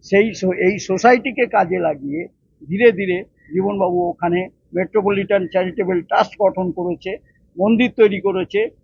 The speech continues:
করে এই ইলিগাল কনস্ট্রাকশন থেকে টাকা তুলছে। এবং তার যে প্রপার্টি এই মুহূর্তে আমরা ছাব্বিশটা প্রপার্টি তার স্ত্রী এবং তার নামে দিয়েছি,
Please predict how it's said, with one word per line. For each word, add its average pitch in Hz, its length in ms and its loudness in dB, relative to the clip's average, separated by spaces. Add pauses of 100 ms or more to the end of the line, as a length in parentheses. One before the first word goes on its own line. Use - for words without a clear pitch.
(180)
করে 214 260 4
এই 202 240 0
ইলিগাল 190 340 0
কনস্ট্রাকশন 185 720 -6
থেকে 175 220 -8
টাকা 175 300 -6
তুলছে। 196 380 -4 (420)
এবং 180 200 -4
তার 208 300 4
যে 220 140 2
প্রপার্টি 208 440 -2
এই 196 200 0
মুহূর্তে 180 460 -4 (220)
আমরা 180 280 -6
ছাব্বিশটা 190 540 -6
প্রপার্টি 190 460 -4
তার 170 240 -4
স্ত্রী 208 420 -8
এবং 175 300 0
তার 170 240 0
নামে 165 300 0 (500)
দিয়েছি, 196 500 0